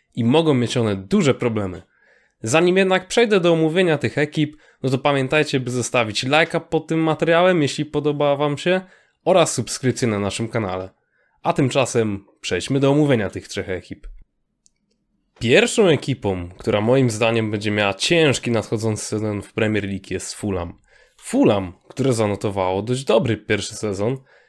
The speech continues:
po powrocie do Premier League, ale no, bądźmy sobie szczerzy, druga część sezonu była o wiele gorsza w ich wykonaniu i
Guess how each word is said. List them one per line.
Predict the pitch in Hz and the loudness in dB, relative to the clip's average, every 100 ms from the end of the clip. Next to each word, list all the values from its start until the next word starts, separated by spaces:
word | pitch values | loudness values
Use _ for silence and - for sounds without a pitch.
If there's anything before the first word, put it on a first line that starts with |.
| _ - | _ -6
po | 104 | -4
powrocie | - 101 104 95 98 | -2 -2 -2 -4 -6
do | 98 95 | -2 -4
Premier | 92 101 95 95 | -2 -4 -4 -2
League, | 107 131 - _ _ | -4 -6 -10 _ _
ale | 120 123 120 117 | -2 2 2 2
no, | 123 143 143 143 123 _ | 2 4 6 4 0 _
bądźmy | 127 127 123 | 0 0 0
sobie | 107 110 104 | -2 -4 -6
szczerzy, | - 113 101 104 101 - _ _ _ _ _ 117 | -4 -2 -2 0 -2 -4 _ _ _ _ _ -2
druga | 120 143 123 | 2 2 2
część | - 110 107 | 2 -2 0
sezonu | 104 107 | -2 0
była | 101 98 - | 2 0 0
o | - 131 117 | 2 2 2
wiele | 110 104 98 | 2 2 0
gorsza | 95 101 - 92 | 0 -2 -4 -8
w | |
ich | 92 92 | -8 -12
wykonaniu | 90 110 123 117 107 | -6 -2 0 0 -2
i | 113 104 | -4 -2